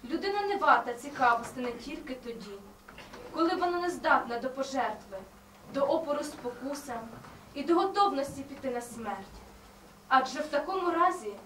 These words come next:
вона не має форми, а й тоді, коли розчиняється в масі, керована масою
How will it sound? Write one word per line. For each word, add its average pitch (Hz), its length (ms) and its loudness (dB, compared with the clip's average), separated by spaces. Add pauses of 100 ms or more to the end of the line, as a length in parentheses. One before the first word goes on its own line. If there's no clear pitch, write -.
(380)
вона 302 280 6
не 339 140 6
має 285 320 6
форми, 233 500 -2 (680)
а 254 120 4
й 247 40 0
тоді, 269 440 -4 (360)
коли 269 200 0
розчиняється 320 840 -2
в 254 100 -2
масі, 208 440 -2 (500)
керована 277 520 4
масою 214 500 -2